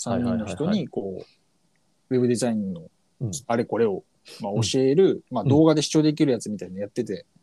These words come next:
Speaker 1: うん、うん、うん。
Speaker 2: まあ、この番組の提供とかでも呼ばれてるやつなんですけど、
Speaker 1: うん、うん、うん。
Speaker 2: まあ、なんとなくそうやって人に教えるみたいなことは、
Speaker 1: うん。
Speaker 2: 二千十八年、九年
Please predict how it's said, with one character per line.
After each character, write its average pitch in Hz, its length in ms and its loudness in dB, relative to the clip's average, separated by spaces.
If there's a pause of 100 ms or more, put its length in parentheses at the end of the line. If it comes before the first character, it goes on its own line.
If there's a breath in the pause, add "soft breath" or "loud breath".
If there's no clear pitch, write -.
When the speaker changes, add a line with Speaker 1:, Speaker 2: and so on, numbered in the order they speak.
Speaker 1:
う 139 40 4
ん、 139 40 6
う - 20 6
ん、 - 20 4
う 117 40 4
ん。 98 460 -4 (440)
Speaker 2:
ま 131 60 -2
あ、 - 20 -10
こ 160 120 0
の 127 80 2
番 135 220 2
組 135 160 0
の 131 100 -2
提 143 220 4
供 143 280 4
と 131 100 -4
か 120 100 0
で 110 60 -4
も 101 80 -8
呼 117 100 -4
ば 120 140 2
れ 120 80 -6
て 123 100 -4
る 117 140 -2
や 113 80 -4
つ 113 120 -10
な 95 80 -8
ん 92 60 -12
で 87 80 -16
す - 80 -18
け 113 120 -10
ど、 127 240 -2 (180)
Speaker 1:
う 131 40 -2
ん、 139 40 4
う 143 40 4
ん、 139 40 4
う 101 460 -2
ん。 85 40 -6
Speaker 2:
ま 180 80 -2
あ、 - 20 2
な 208 100 6
ん 311 60 0
と 349 120 0
な 370 120 4
く - 120 -4
そ 175 100 -2
う - 20 0
や - 20 -6
っ - 20 -6
て 135 80 -4
人 - 160 0
に 226 60 4
教 190 260 0
え 226 60 4
る 233 80 4
み 233 80 2
た 151 80 -2
い 120 40 -4
な 110 60 -8
こ 110 120 -14
と 117 140 -4
は、 95 180 -6 (380)
Speaker 1:
う 139 60 0
ん。 98 140 -6
Speaker 2:
二 131 100 -6
千 160 360 -4
十 139 480 0 (1300)
八 - 360 -6
年、 98 140 -2
九 185 240 0
年 - 200 -8